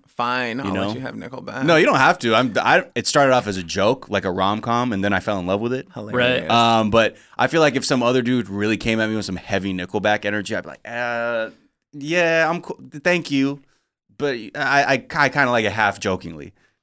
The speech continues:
Speaker 3: Right.
Speaker 2: But, you know, if they're Canadian, shout out to y'all.
Speaker 3: Has
Speaker 2: Vibe with you.
Speaker 3: Nickelback ever suspected that you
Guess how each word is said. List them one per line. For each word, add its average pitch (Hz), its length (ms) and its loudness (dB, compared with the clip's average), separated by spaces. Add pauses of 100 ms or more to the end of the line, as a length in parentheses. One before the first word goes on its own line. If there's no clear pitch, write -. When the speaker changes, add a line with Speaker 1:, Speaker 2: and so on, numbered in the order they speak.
Speaker 3:
Right. 101 420 -6
Speaker 2:
But, 139 220 2
you 170 80 0
know, 107 180 -2 (400)
if 113 100 -4
they're 143 100 4
Canadian, 95 540 -2
shout 95 240 -4
out 82 120 -10
to - 80 -12
y'all. 87 200 -10
Speaker 3:
Has 117 160 -4
Speaker 2:
Vibe 139 60 -4
with 139 120 -2
you. 151 60 0
Speaker 3:
Nickelback 131 240 0
ever 120 220 -2
suspected 117 680 -6
that 123 160 -6
you 117 320 -8